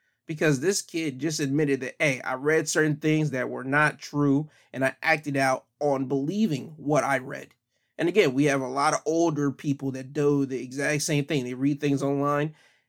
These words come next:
because they don't have sense enough to actually fact check these things and look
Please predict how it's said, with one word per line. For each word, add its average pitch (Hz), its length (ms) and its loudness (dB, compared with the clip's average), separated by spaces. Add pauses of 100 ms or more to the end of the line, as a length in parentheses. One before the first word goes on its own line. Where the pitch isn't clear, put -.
(400)
because 139 380 2
they 143 120 2
don't 139 200 0
have 151 480 0 (880)
sense - 440 2
enough 131 480 -2 (500)
to 147 220 2
actually 139 480 0
fact 160 380 2
check 131 260 -4
these 131 220 -10
things 139 460 -6 (360)
and 139 200 2
look 147 280 0